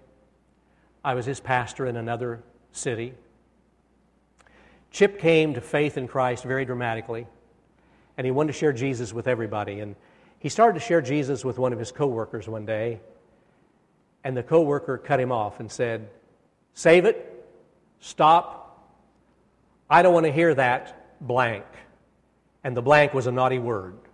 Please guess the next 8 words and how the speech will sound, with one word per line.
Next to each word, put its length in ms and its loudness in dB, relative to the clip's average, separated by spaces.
And 320 -2
Chip, 280 0
my 160 -2
friend, 280 -6
said, 260 -6
"Okay, 280 -2
that's 200 -6
fine." 240 -8